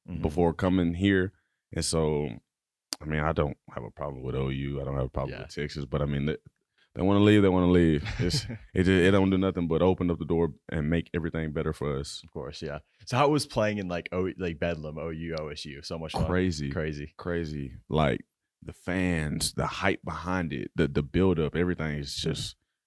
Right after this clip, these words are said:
Speaker 2: crazy. I mean, they call it Bedlam for a reason.
Speaker 1: That's right.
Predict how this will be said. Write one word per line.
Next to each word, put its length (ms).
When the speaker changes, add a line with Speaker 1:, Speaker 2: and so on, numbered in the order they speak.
Speaker 2:
crazy. 340
I 20
mean, 140
they 80
call 220
it 100
Bedlam 280
for 140
a 40
reason. 400
Speaker 1:
That's 180
right. 220